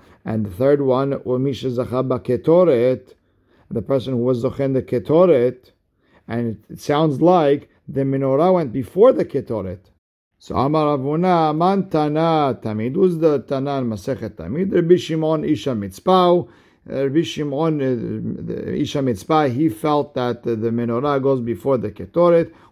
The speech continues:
We hold like Hachamim that the ketoret went before the nerot. Okay. V'ha'ibcha Shaminan, but we heard the opposite, that Rabbi Shimon Isha Mitzpah was the one who argued on that Mishnah and Tamid. The Tanan, in regards to the Kohen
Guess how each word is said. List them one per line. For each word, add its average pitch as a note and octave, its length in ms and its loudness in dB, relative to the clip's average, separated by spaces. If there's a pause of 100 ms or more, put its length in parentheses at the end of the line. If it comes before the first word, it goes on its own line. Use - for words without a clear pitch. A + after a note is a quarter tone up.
We D3 140 -2
hold D3 200 2
like A#2+ 140 -4
Hachamim B2 720 -4
that C3 240 0
the A#2+ 100 -4
ketoret B2 480 -2
went A#2 220 -4
before C3+ 560 2
the A#2 140 -2
nerot. A2+ 420 -4 (840)
Okay. F#2+ 300 -8 (180)
V'ha'ibcha A#2+ 440 0
Shaminan, E3 800 -2
but A2 100 -2
we B2 140 0
heard B2 400 -2
the D3 140 4
opposite, F3+ 460 2
that A#2 120 -2
Rabbi B2+ 180 0
Shimon D#3 360 -4
Isha D3+ 140 -6
Mitzpah E3 600 0 (320)
was B2+ 220 -2
the D3 100 2
one D3 120 2
who C#3+ 120 -2
argued F3+ 340 2
on D#3+ 160 0
that C#3 120 -2
Mishnah B2 280 -6
and A#2 140 -6
Tamid. A2+ 420 -6 (560)
The C3+ 160 -8
Tanan, D#3+ 540 0
in C3 180 -4
regards D3+ 540 -2
to C#3+ 160 -8
the C3 120 -4
Kohen B2+ 680 -2